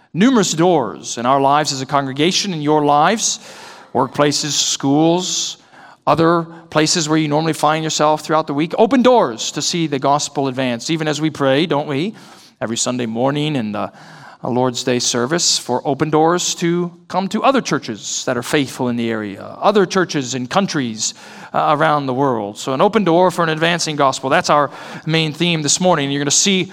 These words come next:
four open doors given in our text.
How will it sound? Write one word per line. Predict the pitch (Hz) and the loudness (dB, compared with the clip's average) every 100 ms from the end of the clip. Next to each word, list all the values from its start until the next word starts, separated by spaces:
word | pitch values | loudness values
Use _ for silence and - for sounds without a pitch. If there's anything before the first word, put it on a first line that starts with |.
| - | -12
four | - 190 185 165 147 - - - | -2 4 6 4 2 -8 -20 -2
open | - 147 151 | 0 2 2
doors | 147 139 131 117 - | 4 2 2 -2 -6
given | 151 147 139 123 113 | -4 -2 0 -2 -4
in | 127 123 | -2 -2
our | 113 | -2
text. | - 104 90 - - - - | -2 -4 -4 -6 -4 -4 -8